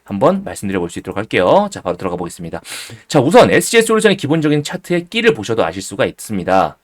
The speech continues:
기본적으로 시간에서 많이 올리거든요. 어, 시간에서 많이 올리는 여러분께서 흔히 말씀하시는 계잡주 중에 계잡주입니다. 그런데 끼가 너무나 좋다 보니까 우리가 이런 계잡주의 기본적인 특징, 이런 곳에 샀어, 이런 곳에 사서 이런 곳에서 먹으면 얼마나 기분이 좋습니까? 그죠?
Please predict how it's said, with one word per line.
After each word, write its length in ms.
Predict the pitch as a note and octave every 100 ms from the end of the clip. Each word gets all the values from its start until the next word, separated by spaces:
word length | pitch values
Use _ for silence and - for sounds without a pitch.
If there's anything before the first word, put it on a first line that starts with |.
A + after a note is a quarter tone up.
| _
기본적으로 340 | - F3+ A#3+ A3
시간에서 520 | - A#3 C4 B3 G#3
많이 220 | F2+ A#2
올리거든요. 540 | F#2 F2+ A2 F2+ E2+ C#3
어, 120 | E2+
시간에서 500 | E2 D3+ G#3 G3+ F#3+
많이 320 | A#2+ D#2 A2 B2
올리는 280 | B2 G3+
여러분께서 640 | E3+ D3+ F#3+ G3+ F#3+ F3 E3
흔히 300 | - C4+ D#4
말씀하시는 640 | A2 G2 A#2+ A2 A2 A#2+
계잡주 420 | - A#2 F#3 F#3
중에 180 | - D3
계잡주입니다. 680 | D3 G#2 A#2 - E2+ D2+ - _
그런데 580 | - C3 F#2+ C3+ A#2 - - - _ -
끼가 260 | B3+ B3+
너무나 320 | F2+ A2+ A#3 F#3
좋다 180 | -
보니까 320 | G#2+ E2+ - -
우리가 220 | - F#3+ F3+
이런 260 | D3 D3
계잡주의 480 | - D3+ E3+ - C#3
기본적인 380 | - C3+ D#3 C3+
특징, 280 | - A#2+ G2 - -
이런 320 | G3 C#4 C#4
곳에 140 | A#3+ A3
샀어, 160 | G#3+ -
이런 300 | C#3 G3 B3+
곳에 160 | A#3 G3+
사서 340 | F3+ G3+ B3 -
이런 240 | A#2+ F#3
곳에서 180 | F3+ D#3
먹으면 280 | F#3+ B2+ -
얼마나 460 | - F#3+ D4+ E4 D4+
기분이 240 | C#3 D3
좋습니까? 420 | G#2 - F#2+ F2
그죠? 340 | - A2 F2